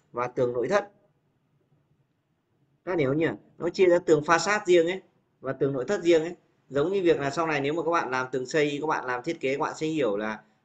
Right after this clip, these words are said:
tất cả các phần hành lang chống cháy là một loại tường, tường pha sát là một loại tường và tường nội thất là một loại tường, đúng không? Thì ít nhất là mình cũng phải có ba cái loại đấy rồi, đúng không?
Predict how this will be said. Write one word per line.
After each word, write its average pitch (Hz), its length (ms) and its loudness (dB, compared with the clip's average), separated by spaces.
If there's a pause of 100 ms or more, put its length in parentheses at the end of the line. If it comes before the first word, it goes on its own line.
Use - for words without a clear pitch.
tất 196 160 -6
cả 117 220 -2
các 151 120 -6
phần 127 120 -6
hành 120 180 -10
lang 135 320 -2
chống 131 160 -8
cháy 131 340 -4 (220)
là 117 80 -10
một 117 140 -2
loại 113 180 -2
tường, 113 320 -2 (800)
tường 123 160 0
pha 139 160 -4
sát 175 280 -2
là 131 60 -8
một 117 120 -6
loại 110 160 -4
tường 113 320 -2 (580)
và 120 120 -10
tường 123 220 0
nội 117 140 -6
thất 180 280 -6 (360)
là 120 220 -4
một 123 180 -6
loại 104 140 -4
tường, 120 340 0 (460)
đúng 127 100 0
không? 165 200 4 (420)
Thì 127 80 -8
ít 185 120 2
nhất 226 200 4
là 180 80 0
mình 139 180 2
cũng 147 80 -6
phải 139 120 -2
có 127 80 0
ba 151 240 8
cái 147 80 2
loại 156 220 2
đấy 127 100 0
rồi, 131 120 -2 (1120)
đúng 135 140 0
không? 170 200 4